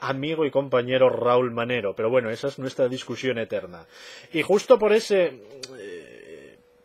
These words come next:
gusto por ver la evolución, eh, por ver el cambio, por ver la radicalidad en las nuevas propuestas, pues Scalebound me levanta aún más curiosidad.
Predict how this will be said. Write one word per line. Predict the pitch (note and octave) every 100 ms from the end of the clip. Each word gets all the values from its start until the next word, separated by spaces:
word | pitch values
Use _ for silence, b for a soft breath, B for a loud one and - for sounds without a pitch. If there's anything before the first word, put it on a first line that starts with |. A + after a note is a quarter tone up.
| _ C#3
gusto | F#3 A3+ - B2
por | C#3 C3 B2
ver | D3+ D#3+
la | D3 C#3+
evolución, | C3+ C3+ B2 C3 C#3+ F3+ F#3+ b b b b -
eh, | C3+ A#2+ A#2
por | C3+ B2+
ver | D3+
el | E3 B2+
cambio, | - D#3+ G3+ E3+ C#3
por | C3 A2+
ver | C3+ C#3+
la | D3
radicalidad | C#3 C#3 C#3+ C3+ C#3+ C3 C3 F3 -
en | C3+
las | B2+ C#3+
nuevas | D3 D3+
propuestas, | - F#3 D#3 C3 - A2+ B B
pues | - F#3
Scalebound | F#3 - E3+ D3 C#3+ C#3 b b A#2+
me | C#3 C#3
levanta | C3+ C3 C3 C3+ D3
aún | C#3 C#3+
más | C3 -
curiosidad. | B2+ A#2+ A2+ G2+ F2+